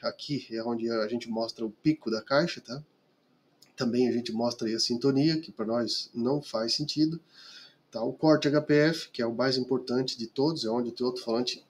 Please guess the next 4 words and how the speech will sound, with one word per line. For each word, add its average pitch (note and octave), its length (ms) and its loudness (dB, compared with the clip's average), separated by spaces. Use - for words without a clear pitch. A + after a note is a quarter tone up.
começa C3 640 2
a A2+ 100 -6
tocar, F#3 420 -4
tá? A#2+ 260 -6